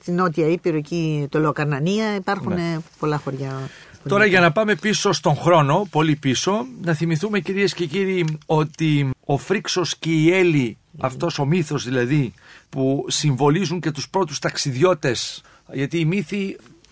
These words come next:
Speaker 2: μάλλον πρέπει να λένε την πραγματικότητα, είναι οι πρώτοι που διέσχισαν τον Εύξηνο Πόντο για να πάνε στην Κολχίδα,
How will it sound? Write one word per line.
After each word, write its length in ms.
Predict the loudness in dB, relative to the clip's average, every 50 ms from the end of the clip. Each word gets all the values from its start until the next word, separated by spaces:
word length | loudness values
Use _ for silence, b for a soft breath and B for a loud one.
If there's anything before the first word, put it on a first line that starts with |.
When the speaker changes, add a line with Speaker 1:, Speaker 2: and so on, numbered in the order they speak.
| -16 -4
Speaker 2:
μάλλον 320 | 0 4 4 4 4 2
πρέπει 200 | 0 -2 -2 0
να 120 | 0 2
λένε 380 | 2 2 2 2 2 2 0 -2
την 160 | -2 -4 -4
πραγματικότητα, 800 | -2 0 2 2 2 2 2 2 2 2 2 0 -2 -2 -2 -2 B B B B B B B
είναι 280 | -8 -4 -4 -2 0 0
οι 80 | -2 -2
πρώτοι 320 | 0 0 -2 -2 -2 -4
που 140 | -4 -4 -2
διέσχισαν 840 | 2 4 4 4 4 2 0 -2 -4 0 0 2 2 2 0 -4 -2
τον 140 | -2 0 0
Εύξηνο 340 | 0 -2 -2 -4 -4 -4 -2
Πόντο 220 | -2 -2 -2 -2
για 140 | -2 -2 -2
να 80 | -2
πάνε 240 | -2 -2 -2 -2 -2
στην 260 | -4 -6 -6 -6 -4
Κολχίδα, 680 | -2 0 0 0 0 -2 -4 -4 -4 -2 -4 -6 -6 -8